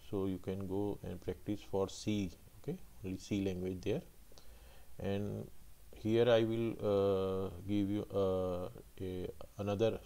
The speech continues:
resource, online resource, so you can go there and you can learn about more about object-oriented programming and C plus plus, and, uh, you can compile and make your own program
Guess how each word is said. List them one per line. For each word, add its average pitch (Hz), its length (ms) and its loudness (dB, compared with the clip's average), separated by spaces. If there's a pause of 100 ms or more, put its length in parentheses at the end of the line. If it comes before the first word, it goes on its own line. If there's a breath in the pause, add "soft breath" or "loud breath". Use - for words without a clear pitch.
(100)
resource, 101 540 -2 (200)
online 101 360 0
resource, - 480 -2 (640 loud breath)
so 117 60 2
you 110 120 4
can 110 260 2
go 104 240 4
there 104 320 4
and 104 280 -2
you 98 100 -2
can 98 260 0
learn 98 200 2
about 98 400 0
more 98 300 2
about 95 340 2
object-oriented 98 720 2
programming 98 560 0 (500 loud breath)
and 92 240 0
C 95 220 0
plus 98 240 2 (100)
plus, 127 380 0
and, 92 540 -2
uh, 90 180 -4
you 90 180 -2
can 92 160 -2
compile 98 720 2
and 98 240 -4
make 101 240 0
your 98 160 4
own 98 220 0
program 98 460 0